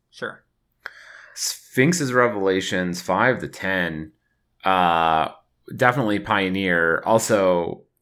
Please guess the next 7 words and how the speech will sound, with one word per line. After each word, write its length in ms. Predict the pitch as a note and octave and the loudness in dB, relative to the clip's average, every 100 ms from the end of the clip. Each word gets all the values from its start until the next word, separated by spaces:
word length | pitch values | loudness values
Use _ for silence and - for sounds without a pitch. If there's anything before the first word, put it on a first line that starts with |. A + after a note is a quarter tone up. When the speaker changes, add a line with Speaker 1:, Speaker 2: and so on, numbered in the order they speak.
| _ - | _ -20
Speaker 2:
<laughs> 840 | - - - A2 - - - - - | -18 -16 -10 -10 -10 -16 -18 -14 0
it's 240 | B2+ B2 | 0 2
like, 300 | B2 A2+ - | 4 4 4
I, 160 | B2+ - - _ _ _ _ - | 2 2 0 _ _ _ _ -8
no 300 | A2+ A2+ C#3 | 0 6 6
one 280 | E3+ E3 D3+ | 6 2 0
who 420 | C3+ C3 A#2+ A2+ | -2 -4 -4 -6